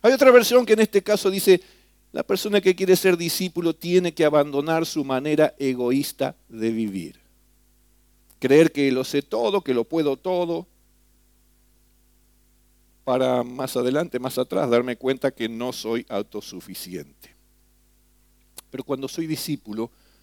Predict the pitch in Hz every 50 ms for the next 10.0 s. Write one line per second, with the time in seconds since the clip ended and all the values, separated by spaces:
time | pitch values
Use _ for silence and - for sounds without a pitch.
0 | _ - 104 117 143 156 151 147 - - 160 160 156 147 151 160 - - - 120
1 | 117 - - 127 127 104 107 110 131 135 135 139 143 143 _ _ 117 110 110 107
2 | 104 104 107 113 123 139 151 135 117 110 95 85 82 - _ _ _ _ _ _
3 | _ _ _ _ _ _ _ _ _ _ _ - 123 131 143 147 151 147 147 139
4 | - 143 131 110 147 156 156 151 139 127 - 143 127 127 131 151 170 190 - 175
5 | 156 - - 139 143 135 - - 170 147 123 123 127 - - - 120 113 117 -
6 | 147 135 - - 135 131 123 120 123 127 139 151 156 135 110 101 90 - - _
7 | _ _ _ _ _ _ _ _ _ _ _ _ - 156 165 160 156 170 160 135
8 | - _ _ _ _ - 139 143 139 - 208 214 220 208 151 - - - 139 127
9 | 135 - - 123 120 117 120 117 107 - - 110 110 107 110 110 107 101 101 101